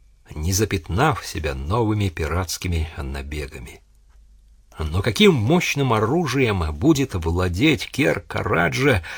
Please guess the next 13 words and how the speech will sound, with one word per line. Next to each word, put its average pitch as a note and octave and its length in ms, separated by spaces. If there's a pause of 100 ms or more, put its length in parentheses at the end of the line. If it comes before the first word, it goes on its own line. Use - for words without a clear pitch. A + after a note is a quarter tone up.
(260)
для F2 380
нападения C#3 1040 (360)
и D#4 280
обороны A#2 1080 (720)
на E2 220
море? D#2 300 (320)
Ведь, D#2+ 380
по C#3 80
словам C3+ 480 (160)
Тома B2 340
Рока, A2+ 540 (420)
его G2+ 600 (340)
фульгуратор B2+ 1040